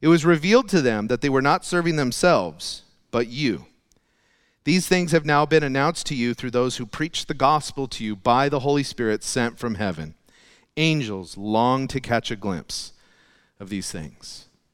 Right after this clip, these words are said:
And so he starts out saying, "Concerning this salvation," right? Salvation is kind of the point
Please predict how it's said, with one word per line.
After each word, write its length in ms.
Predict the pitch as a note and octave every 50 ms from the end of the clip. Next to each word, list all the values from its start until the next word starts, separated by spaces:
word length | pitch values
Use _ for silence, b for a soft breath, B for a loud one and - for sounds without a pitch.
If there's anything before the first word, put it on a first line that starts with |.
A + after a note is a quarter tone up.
| _ _ _ _ _ _ _ _ _ _ _ _ _ _ _ _ _ _ -
And 80 | D#3
so 80 | - G#3+
he 60 | A3
starts 340 | G3+ - A#3+ A3+ A3+ G3 -
out 220 | G3+ F#3+ G3+ G3
saying, 300 | - - F3+ F3 F3 F3
"Concerning 600 | - F3+ E3 D#3 - - E3+ E3+ E3+ F3 F3 E3+
this 160 | D#3+ D#3+ D#3 -
salvation," 680 | - D#3 D3+ D3 C#3 D3+ D#3 E3+ - - A2 G2 F2+ F#2+
right? 320 | G2 G#2+ A#2 C#3 D3+ - - - - _ _ _ _ _ _ _ _ -
Salvation 520 | - E3+ F3+ F3+ G#3+ B3 A#3+ - C#4+ A#3+
is 100 | G#3 -
kind 240 | - A3 G#3 G3 F3+
of 80 | E3
the 60 | D3 C#3
point 340 | - - F#3 D3+ A#2 F#2